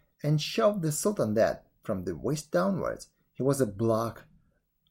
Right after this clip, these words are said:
of black marble. The Sultan was horrified and begged the young man to tell him the story.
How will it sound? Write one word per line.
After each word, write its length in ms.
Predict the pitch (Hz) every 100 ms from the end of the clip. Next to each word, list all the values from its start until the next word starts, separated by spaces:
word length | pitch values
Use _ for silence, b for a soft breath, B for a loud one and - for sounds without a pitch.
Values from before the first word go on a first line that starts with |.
| -
of 260 | 92 -
black 440 | - 92 90 98 - _ _ _ _ _ -
marble. 760 | 92 85 87 92 - - - _ _ _ _ _
The 100 | -
Sultan 480 | - - 180 175 147
was 220 | 120 - _ _
horrified 680 | - 143 143 123 - - - - b b b -
and 280 | 139 131 117
begged 280 | 156 165
the 80 | 143
young 280 | 139 165 175
man 240 | 156 135
to 100 | -
tell 320 | 139 - 151 135
him 180 | 113
the 140 | 101 104
story. 460 | - 151 139 82